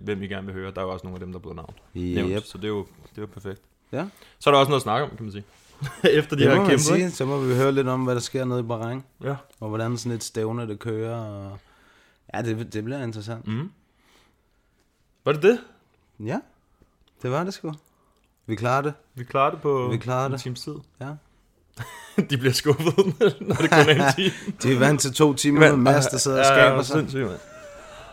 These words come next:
Speaker 1: Ej, det var hygge.
Speaker 2: <laughs> Der er ikke nogen outro-sang den her gang. Øh, Mads, han, øh, D J'en, han er blevet fyret.
Speaker 1: D J Benel, han er
Speaker 2: <laughs> D J Benel.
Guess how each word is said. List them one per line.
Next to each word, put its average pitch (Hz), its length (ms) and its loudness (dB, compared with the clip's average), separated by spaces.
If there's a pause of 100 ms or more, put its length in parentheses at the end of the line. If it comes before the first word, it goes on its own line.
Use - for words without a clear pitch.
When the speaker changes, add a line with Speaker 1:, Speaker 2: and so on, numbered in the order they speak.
(180)
Speaker 1:
Ej, 127 160 -2
det 123 80 0
var 120 80 2
hygge. 127 320 -2 (260)
Speaker 2:
<laughs> - 260 -18
Der 117 80 4
er 127 60 8
ikke 139 140 4
nogen 143 260 6
outro-sang 131 880 2
den 127 120 -4
her 123 120 0
gang. 123 340 -2 (100)
Øh, 117 300 2
Mads, 120 300 0
han, 120 240 0
øh, 117 300 -2
D 117 140 -8 (140)
J'en, 131 60 0
han 123 140 0 (100)
er 120 40 -4
blevet 113 180 -4
fyret. 123 340 0 (300)
Speaker 1:
D - 40 -10
J 120 280 -2
Benel, 123 320 -2
han 123 140 -6
er 113 200 -4 (140)
Speaker 2:
<laughs> - 140 -14
D 113 360 -6
J 131 100 4 (100)
Benel. 110 360 -2